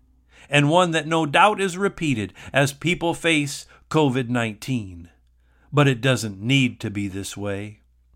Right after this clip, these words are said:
There's another side of the cross, and that side is found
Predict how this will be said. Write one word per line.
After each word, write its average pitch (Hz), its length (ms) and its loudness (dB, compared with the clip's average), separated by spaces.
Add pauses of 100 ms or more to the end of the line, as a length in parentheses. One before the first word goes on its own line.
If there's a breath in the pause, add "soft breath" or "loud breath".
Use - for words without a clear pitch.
(500 soft breath)
There's 151 300 6
another 160 340 4
side 127 340 2
of 107 60 -8
the 98 80 -8
cross, 113 680 -4 (640 soft breath)
and 95 120 -10
that 127 240 4
side 135 520 0
is 101 140 -10
found 131 580 0